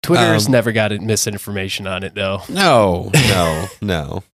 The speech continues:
Speaker 2: Uh, Neiman says, "This is not a serious theory. This was something that was taken out of context and was never a serious thing." Neiman, however, did admit that he cheated as a younger player.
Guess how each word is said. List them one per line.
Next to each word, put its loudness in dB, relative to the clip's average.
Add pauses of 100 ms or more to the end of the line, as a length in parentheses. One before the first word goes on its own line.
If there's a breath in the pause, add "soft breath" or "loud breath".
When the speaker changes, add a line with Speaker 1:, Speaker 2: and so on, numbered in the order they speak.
(120)
Speaker 2:
Uh, 2
Neiman 2
says, 2
"This 0
is 0
not 4
a 0
serious 2
theory. 0
This -2
was -2
something -2
that 0
was -2
taken -4
out -4
of -12
context 0
and -4
was -4
never -4
a -4
serious -6 (120)
thing." 0 (1400)
Neiman, 4
however, 4
did 0
admit -2 (460 loud breath)
that 2
he 2
cheated 0
as 0
a 4
younger 2 (100)
player. -2